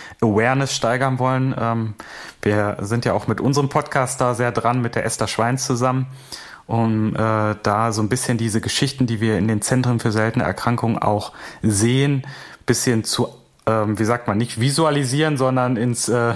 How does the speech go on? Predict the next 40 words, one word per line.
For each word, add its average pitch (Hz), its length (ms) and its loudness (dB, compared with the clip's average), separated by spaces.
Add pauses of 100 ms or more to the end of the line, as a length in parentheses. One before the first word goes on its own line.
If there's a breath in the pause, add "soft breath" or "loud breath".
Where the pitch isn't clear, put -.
(140)
Hörbare 156 600 2
zu - 160 -2
überführen, 135 640 0
wie 127 80 2
Sie 131 180 2
das 143 200 0
ja 110 120 2
auch 131 180 0
machen. 143 300 0 (680 loud breath)
Und, 120 460 0
ähm, 113 420 0
das - 220 -2
hilft 131 320 0
einfach, 110 260 0
wenn 110 80 2
man 113 140 2
an 107 140 2
vielen 135 340 0
Stellen 117 380 0
darauf 107 320 -2
hinweist, 120 640 0
äh, 113 160 0
dass 110 180 -2
es 110 120 -2
seltene 113 320 0
Erkrankungen 107 520 0
gibt. 131 260 -2
Und 113 340 0 (500 loud breath)
Leute 107 340 2
finden 151 340 -2
sich 113 220 -2
selber 120 500 0
häufig, 120 500 -2
indem 117 340 2
sie 120 240 2 (220 loud breath)
diese 117 240 2
Themen 110 320 0
hören 135 400 0
und, 120 420 -4
ähm, 117 440 -2